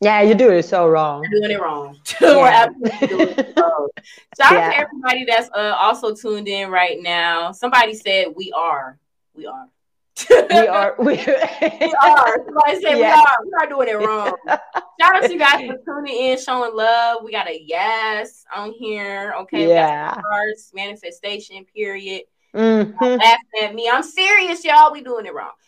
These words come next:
Speaker 2: Okay, well, I
Speaker 1: Yes.
Speaker 2: just want to know, you know, some of your fall favorites with it being the new season, of course. So
Speaker 1: Mm-hmm.
Speaker 2: you are married and everything too. How do you juggle marriage life and pop life and artistry life?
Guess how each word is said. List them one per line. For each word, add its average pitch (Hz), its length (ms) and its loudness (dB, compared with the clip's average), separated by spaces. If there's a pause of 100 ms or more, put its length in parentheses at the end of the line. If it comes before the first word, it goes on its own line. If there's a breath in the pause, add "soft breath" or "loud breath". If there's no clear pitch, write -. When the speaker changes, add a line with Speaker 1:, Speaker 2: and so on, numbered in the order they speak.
(280)
Speaker 2:
Okay, 269 360 2
well, 415 140 2
I - 40 4
Speaker 1:
Yes. 480 80 2
Speaker 2:
just - 80 -16
want 415 240 -10
to 392 80 -16
know, 339 380 -2
you 359 60 -14
know, 320 140 -6
some 320 240 -10
of 311 40 -10
your 294 160 -8
fall 262 280 0
favorites 233 420 -8
with 220 200 -4
it 214 160 -4
being 196 360 -12
the 185 100 -12
new 190 220 -10
season, 185 580 -14
of 156 140 -12
course. 135 480 -12 (500 soft breath)
So - 140 -2
Speaker 1:
Mm-hmm. 320 300 4 (180)
Speaker 2:
you 339 180 0
are 339 280 6
married 285 600 -6
and 262 140 -14
everything 262 640 -8
too. 240 420 -10
How 294 140 4
do 415 80 -2
you 349 220 -4
juggle 285 640 0 (240)
marriage 302 440 4
life 247 480 4 (100)
and 277 460 -8
pop 311 340 -2
life 269 480 -2
and 247 180 -6
artistry 277 560 -6
life? 226 320 -4